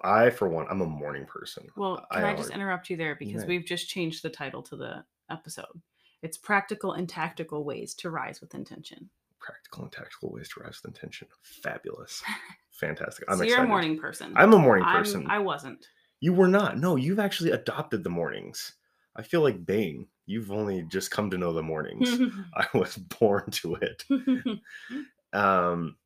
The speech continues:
Speaker 1: my grandmother was also, uh, a morning person, and that was something that she and I shared. This is a little bit of backstory, but, uh,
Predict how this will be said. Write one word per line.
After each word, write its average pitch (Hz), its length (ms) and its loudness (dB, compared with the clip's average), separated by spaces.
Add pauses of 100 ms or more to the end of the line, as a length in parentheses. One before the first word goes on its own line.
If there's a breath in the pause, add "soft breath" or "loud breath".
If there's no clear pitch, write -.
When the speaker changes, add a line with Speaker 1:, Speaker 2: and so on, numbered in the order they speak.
(140)
Speaker 1:
my 120 180 2
grandmother 104 720 2
was 95 300 0
also, 90 640 0
uh, 78 420 -4
a 87 80 -6
morning 82 320 -6
person, - 580 -10
and 92 160 -6
that 95 140 0
was 95 160 -6
something 95 300 -6
that 80 120 -4
she - 160 -6
and 90 100 -2
I 82 180 -2
shared. 73 500 -6 (160)
This 92 160 -10
is 95 80 -6
a 92 40 -2
little 92 140 0
bit 82 140 -4
of 78 60 -8
backstory, 76 640 -8
but, 71 180 -8 (640 loud breath)
uh, 78 160 -16